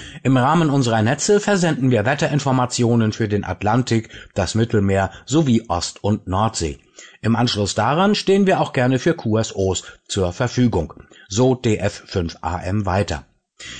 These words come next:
Intermar e V ist ein gemeinnütziger Verein von Funkamateuren, die es sich zur Aufgabe gemacht haben, seefahrenden Funkamateuren sowie Zuhörern mit Rat und Tat zur Seite zu stehen. safa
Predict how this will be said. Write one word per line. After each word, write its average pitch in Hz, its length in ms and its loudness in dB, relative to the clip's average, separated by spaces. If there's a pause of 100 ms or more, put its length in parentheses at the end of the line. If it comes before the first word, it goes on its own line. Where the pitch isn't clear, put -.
(200)
Intermar 139 500 2
e 202 100 4
V 180 300 2
ist 220 240 -2
ein 185 160 2
gemeinnütziger 131 680 2
Verein 120 440 0
von 92 180 -4
Funkamateuren, 139 840 2 (340)
die 214 140 2
es 208 100 2
sich 175 160 0
zur 131 160 0
Aufgabe 120 420 0
gemacht 107 380 0
haben, 95 380 0
seefahrenden 120 800 0
Funkamateuren 110 920 0 (200)
sowie 185 340 2
Zuhörern 104 680 0 (160)
mit 170 240 0
Rat 92 260 0
und 104 200 0
Tat 80 280 -2 (180)
zur 170 200 0
Seite 101 280 0
zu - 160 -8
stehen. 73 380 -6 (1700)
safa 180 720 0